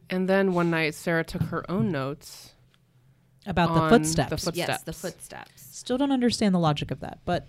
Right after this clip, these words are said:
Speaker 2: you know.
Speaker 3: I, yeah.
Speaker 2: Not fully understanding how that counting footsteps things works. If you have to turn corners.
Speaker 3: Yeah. I think, I don't, I, I don't know.
Speaker 2: I don't understand the geography of this
Speaker 3: Giant
Speaker 2: place,
Speaker 3: plot hole.
Speaker 2: first of all.
Speaker 3: I
Speaker 1: Mm-hmm.
Speaker 3: don't either. How far,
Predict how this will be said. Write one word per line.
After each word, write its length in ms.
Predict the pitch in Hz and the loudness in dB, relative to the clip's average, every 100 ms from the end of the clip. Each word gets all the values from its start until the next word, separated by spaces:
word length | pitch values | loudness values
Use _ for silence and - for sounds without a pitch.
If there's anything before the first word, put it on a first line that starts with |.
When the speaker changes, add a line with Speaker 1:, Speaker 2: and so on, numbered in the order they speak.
| 220 | -8
Speaker 2:
you 100 | 220 | -8
know. 180 | 131 - _ | -8 -14 _
Speaker 3:
I, 100 | - - - | -20 -20 -16
yeah. 360 | 330 370 359 359 - - | -8 -6 -4 -8 -12 -14
Speaker 2:
Not 220 | 214 226 | -12 -12
fully 260 | - 254 233 | -6 -2 0
understanding 720 | 202 190 - 180 170 160 156 | 0 0 2 4 4 4 2
how 140 | 156 156 | 0 0
that 280 | 147 - | 0 -4
counting 380 | - 156 147 143 | -4 -2 0 0
footsteps 400 | 135 139 147 - | -2 -6 -6 -8
things 260 | - 135 143 | -6 -6 -4
works. 320 | 135 135 - | -6 -6 -4
If 180 | 220 190 | 0 4
you 100 | 240 | 10
have 160 | 233 226 | 10 10
to 80 | 180 | -2
turn 360 | - 214 180 | -2 2 2
corners. 720 | 160 - 139 - - - - - _ _ | 0 -4 -4 -6 -14 -12 -12 -14 _ _
Speaker 3:
Yeah. 200 | - 165 110 - - - - - _ _ _ _ _ _ _ _ | -14 -12 -14 -18 -20 -20 -20 -20 _ _ _ _ _ _ _ _
I 100 | 196 | -8
think, 260 | 190 254 - | -6 -8 -10
I 100 | 185 | -14
don't, 180 | 175 - | -14 -14
I, 160 | 156 143 - - | -16 -16 -18 -16
I 160 | 175 180 | -6 -4
don't 280 | 175 139 101 | -4 -8 -10
know. 280 | 139 127 156 _ _ _ _ _ _ - - | -12 -12 -14 _ _ _ _ _ _ -20 0
Speaker 2:
I 80 | 196 | 4
don't 120 | 233 | 6
understand 440 | 247 233 165 208 180 | 8 8 8 6 6
the 40 | |
geography 520 | 151 160 156 147 - | 4 2 2 0 -2
of 60 | 156 | 0
this 100 | 156 | 0
Speaker 3:
Giant 80 | - | 0
Speaker 2:
place, 280 | - 151 143 | 0 0 0
Speaker 3:
plot 40 | 180 | 0
hole. 40 | 165 | -2
Speaker 2:
first 140 | - | -2
of 80 | 143 | -4
all. 240 | - 147 - | -6 -10 -10
Speaker 3:
I 20 | |
Speaker 1:
Mm-hmm. 160 | 190 180 | -8 -4
Speaker 3:
don't 240 | 214 - 233 | 0 2 2
either. 320 | 262 208 175 | 4 6 6
How 260 | 226 262 | 2 -2
far, 580 | 247 - 302 294 285 - | -2 -2 0 2 0 -2